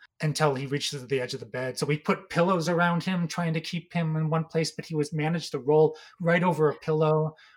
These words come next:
We would sleep right next to him and he would roll right over the top of us. It was amazing. And so I,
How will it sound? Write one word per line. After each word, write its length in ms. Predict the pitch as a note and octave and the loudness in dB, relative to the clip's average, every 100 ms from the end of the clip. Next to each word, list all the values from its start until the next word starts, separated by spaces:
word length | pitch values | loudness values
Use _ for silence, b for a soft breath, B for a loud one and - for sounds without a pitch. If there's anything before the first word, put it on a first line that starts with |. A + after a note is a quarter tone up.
| b | b
We 100 | D#3 | 0
would 220 | D3+ D3+ | 0 0
sleep 440 | - - E3 D#3+ D#3 | -2 -2 -2 -2 4
right 220 | D#3 D3+ | 4 4
next 300 | D3+ - - | -2 -4 -4
to 160 | E3 | -2
him 180 | D#3+ E3 | 0 -2
and 100 | C#3 | -2
he 80 | B2+ | -2
would 240 | C#3+ B2+ | -4 -2
roll 240 | C3+ D3 C#3 | 2 2 2
right 220 | C3 D3 | 2 4
over 180 | D3+ - | 4 2
the 80 | B2 | -4
top 320 | - C#3+ - | -6 -6 -6
of 140 | D3 | -2
us. 180 | D3 - | -2 -2
It 60 | C3+ | -6
was 160 | B2 | -10
amazing. 680 | B2+ C#3+ D#3+ F3+ C#3+ A#2+ - _ B B B B B E3+ | -12 -12 -8 -6 -6 -8 -14 _ B B B B B 0
And 440 | D#3+ D3 C#3 B2 - - _ F#3+ | 2 2 -2 -8 -14 -20 _ 4
so 120 | D3+ | 6
I, 400 | C#3 C3+ C3 | 6 2 -2